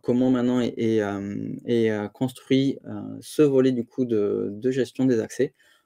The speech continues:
on va avoir tout simplement le premier niveau, ça va être, euh, qui va pouvoir accéder à ce document. On constate que par défaut,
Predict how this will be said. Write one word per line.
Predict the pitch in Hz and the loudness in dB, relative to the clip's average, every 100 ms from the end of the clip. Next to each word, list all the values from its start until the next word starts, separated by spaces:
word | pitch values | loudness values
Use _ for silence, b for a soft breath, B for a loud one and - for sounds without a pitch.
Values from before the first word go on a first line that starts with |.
| _ - | _ 2
on | 143 | 6
va | 147 151 | 10 10
avoir | 131 143 | 10 6
tout | 143 | 4
simplement | 123 113 127 | -4 -2 2
le | 127 110 | 2 0
premier | - 160 175 165 | 0 4 6 6
niveau, | 139 139 160 | 6 4 4
ça | 117 | 4
va | 123 | 4
être, | 139 - - - | 2 -2 -14 -6
euh, | 113 107 101 _ | -4 -4 -6 _
qui | - 180 | 0 2
va | 147 | 4
pouvoir | 123 127 143 147 127 | 2 2 2 2 -4
accéder | 131 - 120 127 151 - - | -4 0 4 6 4 2 -4
à | 131 | -4
ce | - | -2
document. | 127 120 - - 101 - 127 | 2 2 0 -6 -6 -10 -8
On | |
constate | 117 127 139 131 | -2 -2 0 0
que | - | 0
par | 117 - 147 | 0 2 4
défaut, | 135 117 143 | 4 4 2